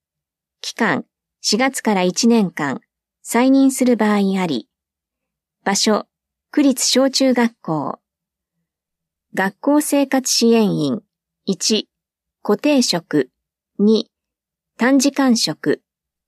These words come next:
対象、次の丸一から丸三のいずれかに当てはまる方。丸一、教員免許がある。丸二、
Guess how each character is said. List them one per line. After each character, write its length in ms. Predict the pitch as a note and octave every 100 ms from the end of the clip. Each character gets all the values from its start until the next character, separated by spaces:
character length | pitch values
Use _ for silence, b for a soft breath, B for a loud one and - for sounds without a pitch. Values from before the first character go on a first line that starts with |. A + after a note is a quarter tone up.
| _ _ _ _ _ _ _
対 180 | B3 B3
象、 440 | A#3+ G#3+ G3 F3+ - _ _ _ _
次 260 | - B3+ C#4+
の 240 | A3+ G3+ b b -
丸 300 | F#3+ G#3+ C4+
一 260 | C4 -
か 160 | - G#3
ら 120 | F#3
丸 260 | E3+ F#3+ B3
三 340 | - B3 A#3
の 240 | A3 G#3 - _ -
い 120 | F3+
ず 140 | C4+
れ 100 | C#4+
か 160 | C#4 D4
に 140 | A#3
当 100 | F3
て 100 | F3
は 140 | G#3+ G#3+
ま 120 | G#3
る 100 | E3
方。 360 | D#3 - C3+ - _ _ _ _ _ _ _ -
丸 260 | F#3+ A3
一、 480 | A3 F#3+ - F#3 - _ _ _ _ -
教 240 | B3+ C#4+
員 240 | D4 D4 C#4+
免 200 | D4 C4
許 160 | G3+
が 200 | D#3 D#3
あ 60 | D#3
る。 200 | C3+ - _ _ _ _ _
丸 320 | E3 G3 A3 G#3
二、 280 | G3+ -